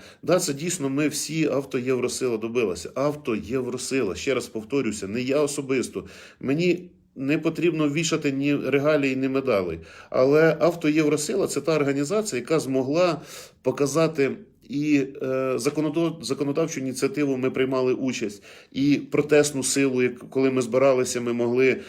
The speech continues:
кошмарити і народних депутатів, і перекривати місто Київ, і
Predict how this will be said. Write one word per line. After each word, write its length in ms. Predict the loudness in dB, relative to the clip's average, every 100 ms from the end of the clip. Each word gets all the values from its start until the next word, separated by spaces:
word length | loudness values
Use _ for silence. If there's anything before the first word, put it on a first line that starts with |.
| -16
кошмарити 600 | -4 -4 2 2 2 2
і 240 | 0 0 -2
народних 440 | 0 2 2 0
депутатів, 640 | -2 -2 0 0 2 0 -6 -10
і 80 |
перекривати 640 | -2 -2 0 0 0 -2 -4
місто 320 | -4 -6 -8
Київ, 440 | -4 -4 -4 -6
і 80 | -8